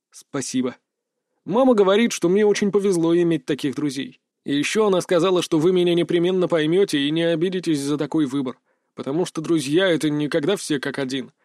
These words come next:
а когда все хоть и разные, горой стоят друг за друга, несмотря ни на какие отличия». Я молча ему отсалютовал. «Вот за это давайте и выпьем», — вдруг рассмеялась Аня,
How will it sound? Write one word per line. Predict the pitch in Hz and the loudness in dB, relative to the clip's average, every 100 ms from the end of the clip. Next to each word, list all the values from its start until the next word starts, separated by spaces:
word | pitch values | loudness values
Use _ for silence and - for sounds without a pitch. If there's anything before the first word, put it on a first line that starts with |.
| _ _ - | _ _ -6
а | 139 | -6
когда | 131 160 156 | -2 -2 0
все | 156 - 180 | 0 2 0
хоть | - 165 | 2 0
и | 165 | 2
разные, | 160 190 143 85 - _ - | 2 2 -2 -8 -18 _ -6
горой | 156 139 151 | -2 0 0
стоят | 180 135 127 156 | 0 -2 -2 -2
друг | 143 143 | -4 -4
за | 143 | -4
друга, | 131 131 117 - _ | -2 -6 -8 -20 _
несмотря | - 180 180 165 175 | -2 -2 0 0 0
ни | 180 | 0
на | 139 | -2
какие | 131 135 147 127 | -4 -4 -2 -2
отличия». | 131 151 123 - 98 - _ _ _ _ _ _ _ _ | -2 -4 -6 -6 -14 -18 _ _ _ _ _ _ _ _
Я | - 185 262 | -8 0 4
молча | 240 220 208 196 | 4 4 2 2
ему | 175 165 | 2 2
отсалютовал. | 170 - 156 135 120 - - _ _ _ _ _ _ _ | 0 0 -2 -2 -8 -12 -18 _ _ _ _ _ _ _
«Вот | - 294 | 0 4
за | 247 | 4
это | 320 330 208 | 4 4 4
давайте | 160 233 - 135 | 4 2 2 0
и | |
выпьем», — | 139 196 - 202 - _ | 0 0 0 -4 -6 _
вдруг | 156 147 156 147 | -4 0 0 0
рассмеялась | 147 - 151 135 135 127 123 | -4 -4 -4 -2 -2 -4 -6
Аня, | - 190 143 120 82 | -2 0 0 -4 -12